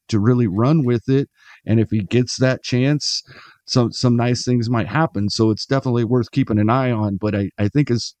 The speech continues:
for as far as we're concerned, if we're drafting right now, which many of us are, um,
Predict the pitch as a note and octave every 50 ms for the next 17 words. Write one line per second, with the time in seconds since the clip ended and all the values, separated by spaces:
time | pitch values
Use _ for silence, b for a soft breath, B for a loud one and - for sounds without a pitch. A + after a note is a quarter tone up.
0 | _ _ _ A#2 A2+ A2 G#2 G2+ - - - C3+ C#3 C#3 C3+ C3 G#2 G#2+ B2+ B2
1 | A#2 - A2+ G2 - - B2+ B2 A#2+ A#2 A2+ G#2+ - - F2 E2+ D#2+ - G#2 G#2+
2 | A2 A#2 A2+ - B2+ A#2+ G#2 F#2 F2 F#2+ A#2+ C3 - B2+ B2 A#2 A2+ A#2 B2 B2
3 | - - G#2 F#2 - - - E2 F2 F#2+ A#2 B2+ C3 C3 C#3+ C3+ - E3+ D#3+ D#3
4 | D3+ C#3 C3 B2 A#2+ A#2 A#2 - B B B B B B B B B B - -
5 | G#2 G#2 G#2 G#2 G2+ G2